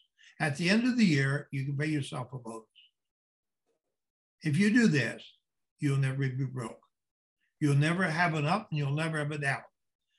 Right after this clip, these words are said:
The first lesson I learned years and years and years ago, I was one of those salespeople. I was up here, I was down there, up here, down there. So when you're down, you're negative. You're always worried about where the next buck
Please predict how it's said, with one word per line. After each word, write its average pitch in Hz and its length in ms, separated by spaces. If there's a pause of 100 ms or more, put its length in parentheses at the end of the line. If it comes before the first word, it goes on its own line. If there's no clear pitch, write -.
(220)
The 151 200
first 233 260
lesson 202 480
I 175 140
learned 156 340
years 185 320
and 180 160
years 175 240
and 151 180
years 160 280
ago, 143 340 (340)
I 170 140
was 180 120
one 202 160
of 202 100
those 196 240
salespeople. 180 680 (320)
I 131 160
was 131 120
up 202 180
here, 202 460
I 165 80
was 160 120
down 165 300
there, 123 280
up 202 220
here, 190 420 (260)
down 165 260
there. 135 300 (200)
So 151 80
when 170 140
you're 175 160
down, 190 440 (180)
you're 156 120
negative. 139 420 (1000)
You're 135 120
always 165 280
worried 165 280
about 151 260
where 151 100
the 143 120
next 147 320
buck 147 200